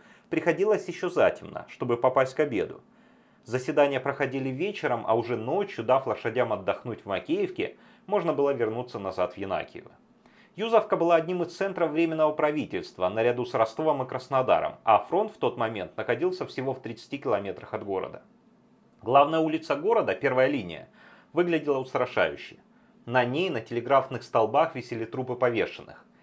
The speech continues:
а по самой улице ходили казаки, стрелявшие в толпу, если она превышала какую-то определённую норму.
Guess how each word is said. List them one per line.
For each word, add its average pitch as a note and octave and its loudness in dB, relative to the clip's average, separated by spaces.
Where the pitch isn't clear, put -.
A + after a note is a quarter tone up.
а G#2+ 8
по B2 0
самой C#3+ 0
улице G2+ -2
ходили C3 -2
казаки, G#2 0
стрелявшие A#2 0
в - -14
толпу, B2 0
если A#2+ -2
она B2+ 2
превышала B2+ 0
какую-то C3 -2
определённую F#2+ -4
норму. F2 -6